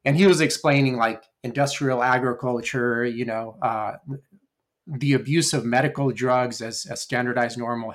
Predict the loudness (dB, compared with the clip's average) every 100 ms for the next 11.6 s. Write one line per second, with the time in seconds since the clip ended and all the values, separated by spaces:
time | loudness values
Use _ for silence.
0 | -12 -6 -4 -4 -4 -4 -6 -6 -6 -6
1 | -8 -6 -4 -6 -8 _ _ _ _ _
2 | _ _ 2 2 2 -2 -8 -2 2 4
3 | 2 2 2 2 -2 -2 -2 -4 -2 -2
4 | -2 -4 -6 -2 0 2 2 2 -2 -6
5 | -4 -4 -6 -4 -4 -4 -8 -12 -18 -4
6 | 0 0 2 2 2 -2 -2 -2 -6 -4
7 | -4 -4 -8 -14 -16 -20 _ -20 _ _
8 | -16 -8 -6 -4 -6 -4 -4 -6 _ _
9 | _ 0 2 2 2 2 0 _ _ _
10 | _ _ 0 2 2 2 2 4 4 4
11 | 2 2 2 0 -4